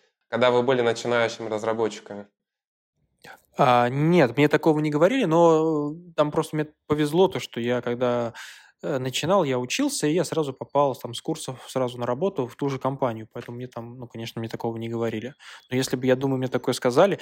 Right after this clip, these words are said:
Speaker 2: на тот момент, может быть, я не знаю, как я на тот момент бы отреагировал, потому что я тогда был без опыта, я не понимал, да, еще, как мне на это реагировать, может быть, и, типа, я бы не подумал, сказал бы: «Ну, блин, действительно, че-то я какой-то не очень крутой, да, как-то у меня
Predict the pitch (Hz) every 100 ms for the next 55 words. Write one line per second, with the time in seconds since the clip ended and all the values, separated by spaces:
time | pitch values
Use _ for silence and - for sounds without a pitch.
0 | - - 147 294 294 269 269 208 226 202
1 | 170 165 180 151 165 196 190 190 185 151
2 | 151 151 165 240 185 170 143 123 - 127
3 | 135 185 135 - 120 123 - 120 123 117
4 | - 123 127 123 131 127 190 202 165 143
5 | 123 - 113 113 151 185 - 135 135 -
6 | 123 127 120 123 120 113 120 120 131 180
7 | 139 - 135 131 123 113 110 104 - 117
8 | 113 117 117 120 143 123 117 _ - -
9 | 113 120 131 123 120 117 135 117 110 123
10 | 117 - - 113 113 - 113 - 113 107
11 | - - - - - - 113 110 107 104
12 | 117 120 - 117 117 120